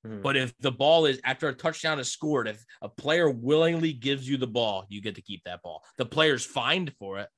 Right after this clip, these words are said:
Speaker 2: The player is fined a couple thousand dollars, like a thousand bucks or something.
Speaker 1: Could you imagine how much money Mike Evans, you would have been forced to buy the ball back.
Speaker 2: Yeah, I know.
Speaker 1: But, uh, no, so just from what I know,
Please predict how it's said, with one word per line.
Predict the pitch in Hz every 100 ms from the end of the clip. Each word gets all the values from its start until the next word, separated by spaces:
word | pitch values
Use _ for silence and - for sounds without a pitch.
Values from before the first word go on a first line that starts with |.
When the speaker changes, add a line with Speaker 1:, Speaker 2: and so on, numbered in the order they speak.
| _ _ _ -
Speaker 2:
The |
player | 104 131 139
is | 120 -
fined | 135 151 143
a | 117
couple | 127 117
thousand | 113 113 139 117 107
dollars, | 127 143 104 101
like | 104
a |
thousand | - 127 127 110
bucks | 113 135 113
or |
something. | 101 220
Speaker 1:
Could | 156
you | 226 349
imagine | 302 190 165 180 196
how | 139 160
much | 170 165
money | 135 127 139 160
Mike | 151 127 143 139
Evans, | 131 147 202
you |
would | 427
have | 277
been | 214
forced | 180 202 -
to | 151
buy | 147
the | 135
ball | 120 117 117
back. | 90 87 _ _ _ _ _ _ _ - - - _ _ _ _ _ _
Speaker 2:
Yeah, | 104 101
I |
know. | 98
Speaker 1:
But, | 143 196
uh, | 190 185 160 - 175
no, | 220 196
so | - - 202 180
just | 156 220 -
from | 254
what | 190
I | 160 165
know, | 147 127 110 104